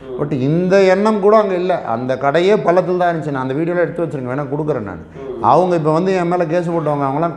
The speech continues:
Speaker 2: க-, பள்ளத்துல இறங்கி வீட்டுக்கு வந்தவங்க.
Speaker 1: ம்.
Speaker 2: இந்த ரோடு போடுறாங்கன்னா அதுக்கு யார் காரணம் அவங்களுக்கு தெரியும்.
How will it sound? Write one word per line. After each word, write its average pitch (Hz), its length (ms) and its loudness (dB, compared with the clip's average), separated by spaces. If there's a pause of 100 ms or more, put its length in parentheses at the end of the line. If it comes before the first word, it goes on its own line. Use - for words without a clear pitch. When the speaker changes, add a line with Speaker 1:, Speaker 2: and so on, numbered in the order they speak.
(200)
Speaker 2:
க-, 139 160 2
பள்ளத்துல 170 360 2
இறங்கி 180 280 2
வீட்டுக்கு 160 260 -4
வந்தவங்க. 120 300 -8
Speaker 1:
ம். 123 600 -16
Speaker 2:
இந்த 123 140 0
ரோடு 190 280 4
போடுறாங்கன்னா 170 440 0
அதுக்கு 165 260 0
யார் 160 220 4
காரணம் 160 260 2
அவங்களுக்கு 139 300 -2
தெரியும். 127 240 -4